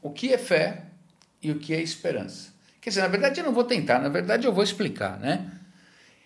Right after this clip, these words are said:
É sobre isso que eu vou falar hoje. E é muito simples, gente. Preste bem atenção, você vai entender de uma forma,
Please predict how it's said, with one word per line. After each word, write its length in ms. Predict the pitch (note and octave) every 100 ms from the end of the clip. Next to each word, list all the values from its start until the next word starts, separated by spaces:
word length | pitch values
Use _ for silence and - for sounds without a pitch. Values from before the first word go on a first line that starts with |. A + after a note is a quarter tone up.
| _
É 100 | D#3+
sobre 360 | D#3+ A#3+ A#3 A3+
isso 120 | -
que 80 | G3+
eu 60 |
vou 80 | F#3+
falar 300 | F#3+ F#3+ D#3
hoje. 400 | A2 - - - - _ _ -
E 80 | A3
é 60 | A#3+
muito 340 | B3+ - -
simples, 500 | - - C3 - G2+
gente. 460 | G2+ - - - - _ _ -
Preste 220 | G3 -
bem 200 | F#3 C4+
atenção, 500 | C4 G#3 - F3+ F3+
você 160 | - E3
vai 140 | F3
entender 680 | F3+ F3+ D3 B2 C#3+ F#3 F#3 - - _ _ _
de 200 | - C3
uma 200 | D#3 D#3+
forma, 680 | - E3+ F3+ F#3+ F#3+ -